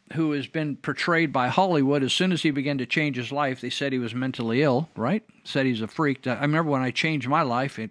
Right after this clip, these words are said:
left the drug scene, quit dealing drugs. My friends thought that I'd overdosed <clears throat> and thought I went mental. So Kanye West is having the same thing, but he has been recently attacking Planned Parenthood.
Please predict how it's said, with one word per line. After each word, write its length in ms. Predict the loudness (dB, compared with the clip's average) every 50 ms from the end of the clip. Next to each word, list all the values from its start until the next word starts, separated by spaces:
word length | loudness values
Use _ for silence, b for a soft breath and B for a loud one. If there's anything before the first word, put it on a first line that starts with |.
| _ -4
left 300 | -2 -2 -2 -2 -2 -6
the 80 | -4
drug 300 | 0 2 2 2 2 0
scene, 260 | -2 -2 -2 -2 -2
quit 220 | -2 -4 -4 -2 -2
dealing 300 | -2 -2 0 0 -2 -2
drugs. 460 | 0 0 0 0 0 -2 -6 -10 -14 B B B B B B B B B B B B B
My 120 | -2 -2 0
friends 460 | 2 2 2 4 2 0 -2 -4 -2 0
thought 300 | 0 0 0 0 0 -2
that 140 | 0 0
I'd 200 | 0 0 0 0
overdosed 760 | 2 2 2 4 2 0 0 0 0 0 -2 -2 -6 -8 -12 -16 _ -2 0 2
<clears throat> 240 | 2 2 -2 -4 -6
and 280 | -4 -2 -2 -2 -2 0
thought 240 | 0 0 0 0 0
I 80 | -2 -2
went 220 | 0 -2 -2 -2
mental. 460 | -2 0 0 0 0 -2 -4 -4 -4 B B B B B B B B B B B B B B
So 320 | B 0 2 4 4 4 2
Kanye 400 | 2 2 2 4 4 4 4 4
West 280 | 4 4 4 2 2
is 100 | 0 2
having 240 | 2 2 2 2 0
the 60 | 0
same 320 | 0 0 2 2 2 2 0
thing, 260 | 0 0 2 2 0
but 220 | 0 0 -2 0
he 200 | 2 4 6 6
has 200 | 6 6 4 2
been 520 | -2 _ -10 -6 -2 0 2 2 2 2 2
recently 760 | 4 4 4 4 4 2 0 0 2 2 2 2 2 0 -2 -6 _ -2
attacking 600 | -2 0 2 4 4 4 4 2 2 0 0 0
Planned 360 | 0 0 2 2 2 0 2
Parenthood. 440 | 0 0 0 0 0 -2 -2 -4